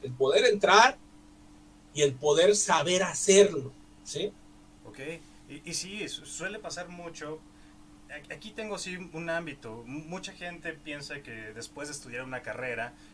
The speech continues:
Speaker 2: que, o en el pla-, en el lapso de haber estado dentro de una universidad, te va a empezar a abrir muchas puertas. Eso, a mi perspectiva, no sé la tuya, Julia, pues es una, eh, una mentira a mi perspectiva. Te enseña mucho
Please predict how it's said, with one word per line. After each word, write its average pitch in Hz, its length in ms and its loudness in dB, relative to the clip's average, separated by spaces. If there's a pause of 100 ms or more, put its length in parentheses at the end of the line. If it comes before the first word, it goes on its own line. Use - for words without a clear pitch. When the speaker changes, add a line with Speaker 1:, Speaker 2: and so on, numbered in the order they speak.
Speaker 2:
que, 113 280 -10
o 127 160 -12
en 127 100 -10
el 127 140 -10
pla-, - 400 -6
en 139 120 -14
el 147 120 -8
lapso 156 440 -8 (100)
de 127 80 -8
haber 151 180 -8
estado 151 420 -10
dentro 123 200 -18
de 131 40 -16
una 143 120 -12
universidad, 117 500 -12 (420)
te 127 80 -12
va 143 60 -4
a - 0 -
empezar 156 260 -8
a 151 40 -2
abrir 147 200 -10
muchas 143 640 -12
puertas. 135 460 -6
Eso, 123 280 -12 (280)
a 127 240 -6
mi 120 260 -12
perspectiva, 131 540 -12
no 127 100 -14
sé 131 100 -14
la 120 80 -16
tuya, 127 240 -14
Julia, 123 220 -16
pues 110 120 -16
es 110 200 -14
una, 127 280 -10 (360)
eh, 117 420 -12 (120)
una 156 160 -6
mentira 127 520 -8
a 107 40 -16
mi 110 80 -18
perspectiva. 117 680 -12 (680)
Te 143 80 -10
enseña 190 360 -6
mucho 175 480 -10